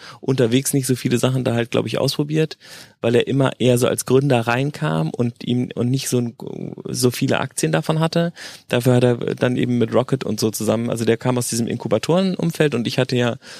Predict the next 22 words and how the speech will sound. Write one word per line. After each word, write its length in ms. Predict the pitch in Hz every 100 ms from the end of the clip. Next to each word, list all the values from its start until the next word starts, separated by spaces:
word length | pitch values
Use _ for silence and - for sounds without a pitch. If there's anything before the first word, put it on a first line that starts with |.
| -
mit 180 | - -
einem 120 | 113
Investor 340 | 110 120 - 160
zusammen 320 | 147 147 151
was 140 | 151
gegründet 520 | 147 143 147 151 147
oder 120 | - 92
ich 100 | 120
hatte 140 | -
alleine 300 | 107 113 147
gegründet 420 | 135 135 135 127
und 100 | 113
dann 120 | 117
einen 120 | 117 113
Investor 380 | 117 - 104
reingenommen 500 | 117 120 143 160 175
und 160 | - 113
Waldemar 320 | 113 127 127
kam 240 | - 117 117
aus 80 |
dieser 240 | - 110 104
ganzen 480 | 107 107 - 110